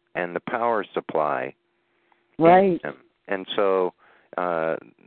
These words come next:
Speaker 1: that led me to the concept of, okay, study these two books as much as I can. A lot of it's just so over anybody who's not a specialist's head, so it's over my
Speaker 2: Mm-hmm.
Speaker 1: head. But going after the particular materials and,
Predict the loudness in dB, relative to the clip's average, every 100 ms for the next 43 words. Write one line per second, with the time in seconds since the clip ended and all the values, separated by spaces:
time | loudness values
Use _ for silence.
0 | -20 _ _ -2 -2 -2 0 0 -2 -8
1 | -4 -4 -4 -4 -4 -4 -6 -6 -4 -6
2 | -8 -6 -4 -2 -4 -6 -4 -4 -4 -4
3 | -2 -2 -6 _ _ -16 -4 -4 -2 -4
4 | -4 -4 -8 -6 -2 0 0 -2 -2 -2
5 | -2 -4 -4 -2 -2 -6 -14 -8 -6 -6
6 | -6 -4 -6 -6 -4 -2 0 0 0 -2
7 | -6 -6 -6 -4 -2 -2 -2 -2 -2 0
8 | -4 -4 -8 -6 -6 -6 -6 -4 -6 -4
9 | -4 -4 -6 -4 -4 -4 -2 -2 -2 -8
10 | -6 -2 -2 -2 -4 -4 -4 -4 -8 _
11 | -16 -10 -8 -4 -2 -2 0 0 -2 -2
12 | -2 -2 -2 -2 -4 _ _ _ -2 0
13 | 0 -2 -4 -2 -4 -2 -4 -4 -6 -2
14 | 0 0 -2 -4 -8 -2 0 2 2 0
15 | -2 -6 -8 -10